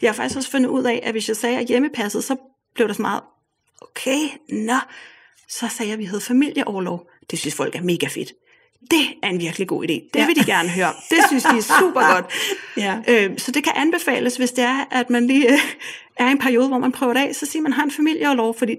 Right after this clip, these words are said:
Speaker 1: det er fedt.
Speaker 2: Ja.
Speaker 1: Det er altså ikke så fedt at sige, at man hjemmepasser. Det er i hvert fald den, det, vi er blevet mødt med, ikke? Så
Speaker 2: Jo.
Speaker 1: det, det kan jo være, så behøves man ikke at takle så meget det andet.
Speaker 2: Det synes jeg er et rigtig,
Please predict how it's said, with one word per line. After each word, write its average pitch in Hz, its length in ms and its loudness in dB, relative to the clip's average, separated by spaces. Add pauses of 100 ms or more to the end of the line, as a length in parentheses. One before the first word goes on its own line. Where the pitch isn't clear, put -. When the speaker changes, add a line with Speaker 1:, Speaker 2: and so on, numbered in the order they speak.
(100)
Speaker 1:
det 339 100 0
er 330 40 0
fedt. 220 260 -2 (320)
Speaker 2:
Ja. 185 120 -2 (260)
Speaker 1:
Det 240 60 2
er 254 40 2
altså 247 140 0
ikke 269 120 -2
så - 80 -6
fedt 233 200 -2
at 214 80 -4
sige, 226 120 -8
at 214 40 -4
man 214 120 -6
hjemmepasser. 190 480 -6
Det 240 60 -2
er 294 60 2
i 262 80 0
hvert 247 100 0
fald - 500 -2
den, 240 160 2 (420)
det, 254 120 6
vi 269 60 6
er 262 40 6
blevet 214 200 2
mødt 202 240 0
med, 214 220 4
ikke? 392 160 -2
Så 311 100 -4
Speaker 2:
Jo. 262 80 0
Speaker 1:
det, - 380 -4
det 302 80 -2
kan 277 120 0
jo 254 60 4
være, 220 220 0
så 240 140 -6
behøves 254 340 -2
man 233 100 0
ikke 220 100 -4
at 247 60 0
takle 226 360 -6
så 226 140 -4
meget 196 200 -4
det - 120 -4
andet. 196 260 -4 (520)
Speaker 2:
Det 233 80 0
synes 226 160 4
jeg 214 80 4
er 185 40 0
et 196 80 -10
rigtig, 196 480 2